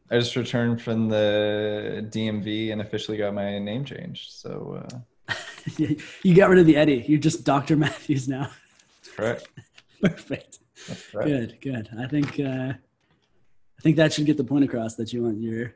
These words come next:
Speaker 2: <laughs> your title to be widely
Speaker 1: Yeah, I
Speaker 2: shared.
Speaker 1: hope people finally respect me now. <laughs> I like the idea of somebody getting a doctorate because no <laughs> one's ever cared about what they thought.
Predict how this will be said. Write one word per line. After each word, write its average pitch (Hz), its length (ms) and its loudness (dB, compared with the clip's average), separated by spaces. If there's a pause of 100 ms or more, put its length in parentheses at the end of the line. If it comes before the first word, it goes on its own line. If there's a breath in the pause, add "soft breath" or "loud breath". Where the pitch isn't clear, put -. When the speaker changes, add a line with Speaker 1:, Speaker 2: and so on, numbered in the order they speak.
(160)
Speaker 2:
<laughs> - 200 -14
your 147 100 4
title 139 340 -2
to 131 100 -4
be 120 340 -4 (200)
widely 123 220 4
Speaker 1:
Yeah, 127 80 10
I 117 140 8
Speaker 2:
shared. 131 60 6
Speaker 1:
hope 175 180 4
people 151 640 4 (180)
finally 170 320 6
respect - 580 6
me 123 140 2
now. 110 440 4 (280)
<laughs> - 400 -6
I - 1120 4 (500 loud breath)
like 170 240 10
the 226 140 8
idea 160 240 8
of 156 80 4
somebody 131 320 -2
getting 143 220 2
a 123 40 4
doctorate 113 720 2 (140)
because 147 320 4
no 139 160 4
<laughs> 120 160 4
one's 180 200 6
ever 143 360 4
cared 123 460 2
about 139 300 4
what - 180 -4
they - 240 -2
thought. - 500 -2